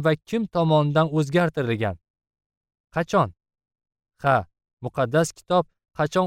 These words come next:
o'zgartirilgan bo'lishi mumkin?" "Qachon xohlasa?" Yo'q, muqaddas kitob qo'lyozma holida ancha vaqtdan beri bor va bu qo'lyozmalarni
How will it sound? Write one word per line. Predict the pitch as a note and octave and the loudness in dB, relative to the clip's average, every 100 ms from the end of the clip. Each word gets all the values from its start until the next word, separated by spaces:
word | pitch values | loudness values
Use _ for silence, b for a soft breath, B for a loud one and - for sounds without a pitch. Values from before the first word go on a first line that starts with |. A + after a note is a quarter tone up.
| E3+ | 0
o'zgartirilgan | D#3 E3+ D#3+ E3+ D#3+ D#3 E3+ | 2 2 0 -2 -2 0 0
bo'lishi | D#3+ F3 E3+ A3 | 2 2 2 0
mumkin?" | F#3+ D3+ B2+ F2+ _ _ _ _ _ _ _ _ _ - | 0 0 -4 -8 _ _ _ _ _ _ _ _ _ -6
"Qachon | A2+ C#3 F3 | -4 0 0
xohlasa?" | - B2 A#2+ - E3+ D#3+ - _ _ _ - | 0 0 0 0 0 -2 -4 _ _ _ -16
Yo'q, | G#2 D3 C#3+ - _ _ _ _ B2 | 0 4 4 0 _ _ _ _ -6
muqaddas | C3+ - D#3 D3 G#3 - | -4 0 0 2 0 -2
kitob | - G3 G3+ _ | -6 -2 -2 _
qo'lyozma | E3+ F3+ F3 E3+ D#3 G3+ A3 | 0 4 4 4 4 0 2
holida | D#3+ D3 C#3+ D3+ G#3 - _ _ | 2 2 2 2 2 0 _ _
ancha | D3+ G3+ F#3+ F#3+ | -2 -2 -2 0
vaqtdan | E3 D3 - F#3+ G3+ | 2 0 -2 -4 0
beri | F#3 F#3 E3 | 2 2 2
bor | C#3+ C3 G2 _ _ _ | 2 2 0 _ _ _
va | A#2+ C3+ | 0 0
bu | F3 G#3+ F#3+ | 0 -4 0
qo'lyozmalarni | F#3 F3 D3+ D#3+ D#3 D3+ C#3+ F#3+ | 4 4 4 4 4 4 4 0